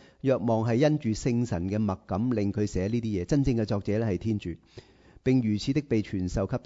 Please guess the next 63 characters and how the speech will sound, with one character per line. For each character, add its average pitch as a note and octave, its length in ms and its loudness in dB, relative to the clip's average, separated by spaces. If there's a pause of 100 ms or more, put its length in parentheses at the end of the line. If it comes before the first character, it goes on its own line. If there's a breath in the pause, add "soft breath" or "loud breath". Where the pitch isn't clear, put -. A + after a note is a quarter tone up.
教 F#2+ 240 -2
會， F2+ 300 -6 (400 soft breath)
因 E3 160 2
為 B2 140 6
受 A#2 180 2
默 A2+ 140 4 (160)
感 A#2 180 0
的 - 80 -2
聖 A#2 260 -2
經 C3+ 200 -2
作 G#2+ 140 -4
者 G#2+ 260 -2
所 G#2+ 160 -2
陳 F#2 200 -4
述 G2 120 -6
的 A#2+ 80 -2
一 B2 80 -2
切， G#2 260 -2
應 C3+ 240 -2
視 G#2 300 -4
為 E2+ 180 -4
是 F2+ 180 -8 (120)
聖 A2 280 -2
神 E2 240 -4
的 A2+ 160 -6
話。 F2+ 380 -6
呢 D3 140 -6
啲 D#3 200 0 (240 loud breath)
聖 D3 140 0
經 D#3+ 120 4
裏 C#3 100 6
邊 A2 160 4
嘅 A#2 100 4
所 A2 260 2
有 A#2 140 4
嘅 A2 80 2
嘢 G#2+ 140 2
呢， A#2 100 2
都 C3 80 0
係 G#2+ 80 2
聖 A2 340 0
神 E2+ 280 -4
所 A2 180 -4
講 F#2 240 0
嘅 G2+ 60 -2
說 F2+ 200 -8
話。 F2 160 -10 (640 soft breath)
故 C3+ 140 2
此， B2+ 240 0
理 A#2+ 220 4
當 C#3 280 2
承 G2+ 220 -4
認 F#2+ 420 -2
聖 B2+ 300 0
經 C#3+ 180 2
是 A2 220 0
天 C#3 300 0
主 G#2+ 280 -4
為 G2 200 0
我 F#2 160 -2
們 F#2 160 -2
的 F#2+ 80 -6
得 - 180 -6